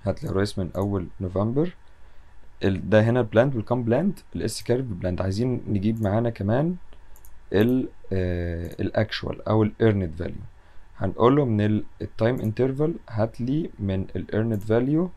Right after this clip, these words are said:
يا ريس، هات لي ال earned value cost. ماشي؟ وهات لي من ال cumulative برضو من ال earned value، هات لي cumulative earned value cost.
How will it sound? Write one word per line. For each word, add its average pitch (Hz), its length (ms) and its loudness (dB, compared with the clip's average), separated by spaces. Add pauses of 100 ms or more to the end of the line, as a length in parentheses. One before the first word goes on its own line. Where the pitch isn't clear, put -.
(1500)
يا 90 100 -4
ريس، 107 420 0
هات 104 180 -4
لي 120 100 -2
ال - 160 -4
earned 92 360 -4
value 90 280 -4
cost. - 440 -6 (1300)
ماشي؟ 123 320 -2 (720)
وهات 117 840 4
لي 120 80 4
من 110 120 2
ال 107 120 0
cumulative 123 720 2 (260)
برضو 107 480 2
من 98 140 0
ال 95 120 -2
earned 110 480 0
value، 131 560 2
هات 110 280 0
لي 113 200 2
cumulative 120 640 2 (880)
earned 110 640 2
value 107 440 2 (380)
cost. - 360 -8